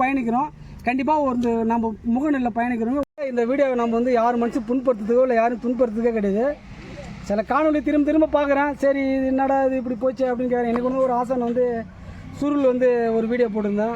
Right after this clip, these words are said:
அது வந்து கேட்டிருந்தாரு ஒரு ஆசான், நல்ல ஆசான் தான். ஆ, இதை தவிர வேற என்ன சுருள்? சுருள்ல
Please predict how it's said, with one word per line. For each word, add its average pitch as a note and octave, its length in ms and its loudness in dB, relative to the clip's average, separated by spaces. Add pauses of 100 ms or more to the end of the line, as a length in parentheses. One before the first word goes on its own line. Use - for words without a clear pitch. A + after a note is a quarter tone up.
(140)
அது G#3+ 180 -2
வந்து A3+ 200 -2
கேட்டிருந்தாரு A3 460 0
ஒரு G3+ 120 0
ஆசான், G#3 260 -2 (140)
நல்ல A3 220 0
ஆசான் G#3 300 -2
தான். A#3 120 -6 (1120)
ஆ, - 20 -4 (1300)
இதை A3+ 180 0
தவிர C#4+ 280 2
வேற B3+ 140 2
என்ன C4 200 0
சுருள்? C4 340 0
சுருள்ல F4 240 4